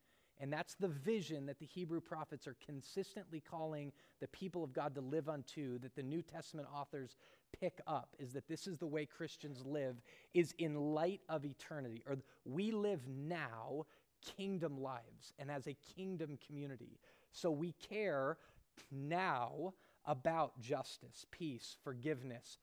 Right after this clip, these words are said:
restoration, and healing for all. So the role of the church in this world of sin, where we know the kingdom has entered in in Jesus, and we live in this time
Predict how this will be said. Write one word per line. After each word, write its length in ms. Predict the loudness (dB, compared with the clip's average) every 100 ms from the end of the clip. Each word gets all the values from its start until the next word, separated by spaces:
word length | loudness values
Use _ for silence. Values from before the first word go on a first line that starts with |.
| -20 -20 2
restoration, 1000 | 2 2 -2 -2 0 -2 -2 -6 -6 -6 -10 _ -8
and 160 | -8
healing 380 | -4 -2 -2 -4
for 200 | -6 -8
all. 160 | -8 -10
So 160 | -4
the 120 | 0
role 400 | 0 4 6 6
of 100 | 4
the 80 | 0
church 560 | -10 -6 0 0 0 -4
in 180 | -4 -2
this 180 | -4 -4
world 320 | 0 2 2 -2 -16 -6
of 160 | -6
sin, 560 | -4 -2 0 0 -2 -6 -8 _
where 160 | 6 8
we 160 | 8 6
know 220 | 8 8
the 120 | 8
kingdom 400 | 2 0 2 2
has 180 | 0 -2 2
entered 240 | 2 4
in 180 | 2 2
in 160 | 0
Jesus, 600 | -2 0 -2 -4 -10 -12 -6
and 100 | -2
we 120 | 2
live 240 | 4 4
in 100 | 2
this 160 | -4 -8
time 460 | -10 -6 -4 -4